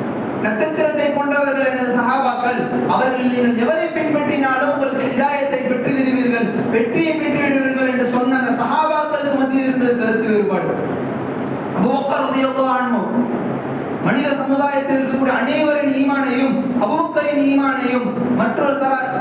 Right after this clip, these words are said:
இரு தராசில் வைத்தால் அபூபக்கர் ரலியல்லாஹு அன்ஹு அவர்களின் ஈமான் கனத்து விடும் என்று சொன்னார்கள் அல்லவா? அந்த அபூபக்கர் ரலியல்லாஹு அன்ஹு அவர்களுக்கும் அல்லாஹ்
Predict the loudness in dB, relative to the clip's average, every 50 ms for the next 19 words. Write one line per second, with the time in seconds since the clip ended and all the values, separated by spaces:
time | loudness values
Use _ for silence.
0 | 0 2 2 2 2 2 2 2 2 0 0 0 0 0 0 0 0 0 0 0
1 | 0 -2 -2 -4 -4 -2 0 0 2 2 0 0 0 0 0 0 2 0 0 0
2 | -2 0 2 2 2 2 2 0 0 0 0 0 0 0 0 0 0 0 0 2
3 | 2 2 2 0 0 0 -2 -2 -2 -2 0 -2 -2 -2 0 0 0 2 2 2
4 | 2 2 0 0 0 0 0 0 0 0 2 2 0 0 0 0 0 0 0 0
5 | 0 0 0 0 -2 -4 -4 -4 -4 -4 -2 0 0 2 2 2 2 0 0 0
6 | 0 0 0 0 0 0 0 0 0 0 0 2 2 2 2 0 0 0 0 0
7 | 0 0 0 0 0 0 0 0 -2 -2 -2 -2 -2 -2 -2 -4 -4 -4 -6 -6
8 | -6 -6 -6 -6 -6 -6 -6 -6 -6 -6 -6 -6 -6 -6 -4 -4 -4 -4 -4 -6
9 | -6 -6 -4 -2 0 0 0 2 2 2 2 2 0 0